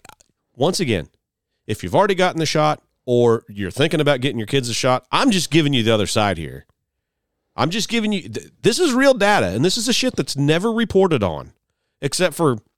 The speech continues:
well, this did get picked up. Well, hell, Twitter, <laughs> whenever Ladapo said this, Twitter kicked him off. He got reinstated, but for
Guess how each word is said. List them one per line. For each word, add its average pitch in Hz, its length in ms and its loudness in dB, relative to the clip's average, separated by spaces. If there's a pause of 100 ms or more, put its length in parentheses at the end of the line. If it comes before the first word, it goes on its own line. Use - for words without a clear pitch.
(720)
well, 131 320 0
this 147 280 0
did 113 340 -4
get 110 160 -2
picked - 220 -4
up. - 80 -8
Well, 151 260 0
hell, - 280 0 (280)
Twitter, 208 400 0
<laughs> - 220 -14
whenever 160 320 2
Ladapo 127 500 2
said 214 280 0
this, 107 200 0 (280)
Twitter 208 260 2
kicked 160 240 0
him 170 100 4
off. 214 360 0 (580)
He 110 120 -2
got 107 160 0
reinstated, 165 680 0 (840)
but - 140 -6
for 147 220 -2